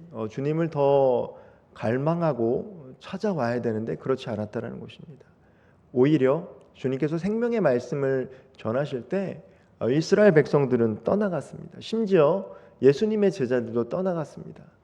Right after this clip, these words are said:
그때 제자 베드로만이 "생명의 말씀이 여기 있사온데 우리가 어디로 떠나겠습니까?" 라고 하면서 끝까지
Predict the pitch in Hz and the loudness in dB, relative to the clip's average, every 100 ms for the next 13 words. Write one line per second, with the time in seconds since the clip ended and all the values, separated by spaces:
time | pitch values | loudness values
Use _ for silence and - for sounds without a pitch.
0 | _ _ _ - 131 147 143 131 135 123 | _ _ _ 0 6 6 6 4 4 2
1 | 120 139 131 117 117 147 185 - - - | 0 0 2 2 0 -2 -4 -10 -20 -8
2 | 110 - 233 233 233 220 160 147 - 151 | -4 -2 0 0 2 6 6 6 2 -2
3 | 147 113 104 127 104 117 107 98 101 117 | 4 6 6 2 0 2 2 0 0 0
4 | 151 - - - 104 107 117 151 - - | -2 -10 -14 -6 -2 2 2 2 -2 -12
5 | 95 92 131 165 185 185 180 165 - 135 | -12 -6 -4 -4 -4 -6 -6 -8 -8 -10
6 | 120 127 123 113 104 107 104 104 120 170 | -4 0 0 2 0 0 -2 -6 -8 -6
7 | 170 143 139 | -4 -2 -4